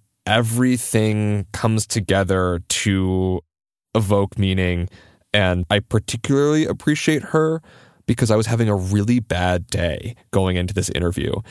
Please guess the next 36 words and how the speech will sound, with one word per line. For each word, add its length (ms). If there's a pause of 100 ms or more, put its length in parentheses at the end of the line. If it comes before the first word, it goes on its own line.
(160)
And 300
rarely 440
can 180
you 100
have 240
a 60
good 320
interview 540
when 140
you're 160
feeling 540
low. 440 (580)
And 400 (240)
I 60
stepped 400
in 340 (100)
and 240
she 560
brought 480
the 220
energy 680
up. 300 (240)
It 80
was 120
truly, 280
I 40
think, 100
one 80
of 20
the 60
most 100
delightful 260
interviews 220
I've 60
ever 100
had 420